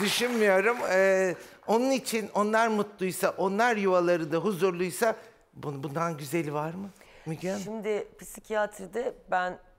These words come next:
Speaker 2: e, bunu okumuştum derste, yani, e, anlatmışlardı.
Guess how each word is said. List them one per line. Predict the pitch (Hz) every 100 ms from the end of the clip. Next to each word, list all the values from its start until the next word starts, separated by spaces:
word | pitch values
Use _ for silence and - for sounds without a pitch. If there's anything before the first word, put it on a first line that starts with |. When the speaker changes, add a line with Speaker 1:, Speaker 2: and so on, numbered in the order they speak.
| _ _ _
Speaker 2:
e, | - 147 139
bunu | 151 170
okumuştum | 156 - 180 - - 143 110
derste, | 127 127 - - 214 214
yani, | 139 117 - _
e, | -
anlatmışlardı. | 113 - 143 143 - 151 - 185 175 123 185